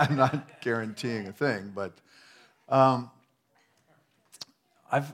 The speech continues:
I've made it a habit over the last few years, every morning when, uh,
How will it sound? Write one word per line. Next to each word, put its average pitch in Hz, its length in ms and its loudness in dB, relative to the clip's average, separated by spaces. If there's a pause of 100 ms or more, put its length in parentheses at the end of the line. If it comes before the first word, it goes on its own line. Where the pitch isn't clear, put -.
I've 127 260 -2
made 165 220 0
it 202 100 2
a 165 60 4
habit 135 540 0
over 117 160 -10
the 110 60 -6
last 113 460 -6 (140)
few 135 160 -6
years, 101 560 -6 (1000)
every 120 180 0
morning 123 540 -2 (420)
when, 110 320 -12
uh, 95 200 -16